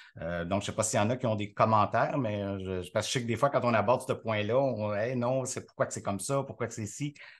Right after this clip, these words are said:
Euh, on, là, présentement, on n'a pas de contrôle là-dessus. Fait que je sais pas, là, s'il y en a qui ont des commentaires ou, euh, des questions, mais, euh, comme je disais, c'est probablement les T O S, là, pour qui cette information-là serait importante, là, c'est pour ça.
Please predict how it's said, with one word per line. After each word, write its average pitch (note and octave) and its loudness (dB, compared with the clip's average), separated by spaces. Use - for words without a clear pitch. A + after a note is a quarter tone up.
Euh, C#2+ -12
on, G2 -8
là, A2 -2
présentement, A#2 4
on C3+ 4
n'a A#2 2
pas B2 0
de - -8
contrôle A2+ 0
là-dessus. G#2+ -6
Fait A2 -10
que G2 -10
je G2 -8
sais G#2 -6
pas, C#3 2
là, C#3 2
s'il A#2 -2
y - 0
en A2 0
a B2 -2
qui B2+ -4
ont G#2+ 0
des G2+ -4
commentaires A2+ 2
ou, F#2+ -4
euh, F2+ 0
des G2+ -4
questions, A2+ 0
mais, F2 -4
euh, E2 -4
comme G#2+ -4
je F#2+ -2
disais, B2 2
c'est - -4
probablement A2 2
les G2+ -4
T A2 -2
O G2 0
S, A2+ 2
là, G2+ 0
pour - -10
qui - -8
cette G#2+ 0
information-là F#2+ 0
serait G#2+ -2
importante, G#2+ -4
là, B2+ -10
c'est G#2+ -18
pour - -20
ça. - -20